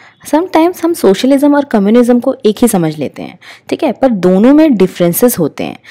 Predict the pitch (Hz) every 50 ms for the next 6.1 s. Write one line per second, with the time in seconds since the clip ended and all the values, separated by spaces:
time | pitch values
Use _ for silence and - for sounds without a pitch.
0 | - - - - 240 226 233 262 330 - - _ _ _ _ _ _ _ - 214
1 | 185 175 202 208 196 180 165 160 151 151 147 139 - 147 - - - 151 - -
2 | - - 180 - 71 - 95 - - _ _ _ _ - - - - - - -
3 | - _ _ _ _ _ _ _ _ - 208 214 220 349 427 370 320 330 349 -
4 | - _ - 208 202 190 185 180 175 - - - - 220 208 220 214 - 277 269
5 | 285 294 294 320 320 311 294 - _ _ _ - - 185 170 170 196 220 233 240
6 | 233